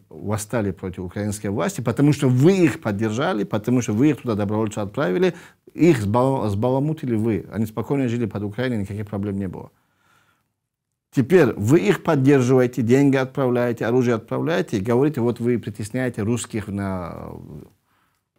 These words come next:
Д Н Р или Л Н Р. Так суннитов тоже притесняет это алавиты. Он их одиннадцать лет убивает. Уже двести пятьдесят тысяч убито давно уже было. Если сейчас триста пятьдесят, триста пятьдесят тысяч,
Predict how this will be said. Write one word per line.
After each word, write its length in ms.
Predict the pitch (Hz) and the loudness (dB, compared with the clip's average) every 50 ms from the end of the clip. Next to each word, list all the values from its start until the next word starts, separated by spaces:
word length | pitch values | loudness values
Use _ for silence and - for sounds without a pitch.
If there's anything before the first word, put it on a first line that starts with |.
| _ _ | _ _
Д 160 | 87 90 101 | -8 -6 -4
Н 120 | 104 104 | -2 -2
Р 260 | 107 107 110 113 117 90 | -2 -4 -4 -6 -6 -6
или 180 | 73 87 92 | -6 -6 -6
Л 160 | 90 87 90 | -6 -8 -8
Н 100 | 90 87 | -8 -8
Р. 120 | 87 78 - - _ _ _ _ _ _ _ _ _ _ _ _ _ _ _ _ _ _ _ _ _ _ | -8 -10 -12 -16 _ _ _ _ _ _ _ _ _ _ _ _ _ _ _ _ _ _ _ _ _ _
Так 140 | - 101 95 - 80 - - _ - - | -10 -10 -8 -10 -12 -14 -14 _ -20 -18
суннитов 560 | - - - 98 110 143 147 - - - - | -16 -10 -6 -4 -4 -4 -6 -8 -12 -12 -12
тоже 240 | - - 143 147 131 | -12 -12 -12 -12 -12
притесняет 560 | - - 117 - _ - _ - 127 120 117 | -12 -14 -14 -14 _ -20 _ -12 -12 -10 -10
это 160 | 98 82 78 | -10 -8 -8
алавиты. 460 | 87 90 90 87 87 82 - - - | -8 -6 -6 -6 -8 -8 -10 -12 -10
Он 100 | 82 90 | -8 -6
их 160 | 98 101 - | -6 -8 -8
одиннадцать 460 | - 82 95 120 147 156 143 - - - | -8 -8 -6 -4 -4 -4 -4 -6 -6 -8
лет 100 | 139 127 | -8 -6
убивает. 380 | 107 95 98 104 110 101 85 | -4 -4 -2 -2 -2 -2 -2
Уже 100 | 95 101 | -2 -2
двести 300 | 95 113 143 139 139 - | -2 -2 -2 -2 -4 -6
пятьдесят 340 | 131 - 131 123 - 143 135 | -8 -8 -8 -6 -6 -6 -6
тысяч 220 | - 139 120 - | -6 -8 -8 -6
убито 260 | 113 117 127 131 - 113 | -4 -4 -4 -4 -4 -4
давно 300 | 95 104 107 131 143 123 | -4 -4 -4 -2 -2 -2
уже 160 | 107 95 95 | -2 -4 -4
было. 300 | 85 80 76 67 71 - _ _ _ _ _ _ _ _ - | -6 -8 -10 -14 -16 -18 _ _ _ _ _ _ _ _ -16
Если 220 | - - - 104 | -14 -10 -10 -8
сейчас 220 | 98 - 117 101 | -6 -6 -6 -8
триста 340 | - - - 131 - - 117 | -6 -8 -8 -6 -6 -6 -8
пятьдесят, 340 | 104 104 - - 120 113 110 | -8 -8 -6 -4 -4 -4 -4
триста 260 | - 120 113 - - | -6 -8 -8 -6 -8
пятьдесят 280 | 98 98 - 113 101 - | -8 -8 -6 -8 -8 -8
тысяч, 260 | 87 87 - - - | -10 -14 -16 -18 -20